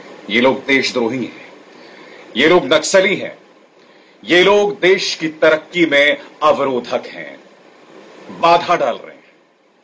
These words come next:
और फिर होता क्या है दोस्तों? फिर होता यह है कि आपके टेलीफोन नंबर को सार्वजनिक कर दिया जाता है,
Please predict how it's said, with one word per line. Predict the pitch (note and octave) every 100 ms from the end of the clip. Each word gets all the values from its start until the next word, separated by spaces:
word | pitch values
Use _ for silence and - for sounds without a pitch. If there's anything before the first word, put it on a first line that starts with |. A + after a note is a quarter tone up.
| _ _ - - - - - - - -
और | D3 -
फिर | D#3+
होता | D3 D3 D#3
क्या | B2
है | G2+
दोस्तों? | D#2+ D2+ - - - - - - - - - - - - -
फिर | B2 B2+
होता | D#3 F#3
यह | E3+ F3+ D#3+
है | F#3 F#3+ - _ _ _ _ _ _ _ _ _ _ -
कि | B2+
आपके | C#3+ D3 D#3+
टेलीफोन | D3 C#3 - D3
नंबर | B2 A#2+ B2+
को | B2 B2
सार्वजनिक | - A2+ A2 B2+ B2+ -
कर | B2+
दिया | A#2+ B2+
जाता | A#2+ A2+ B2
है, | A2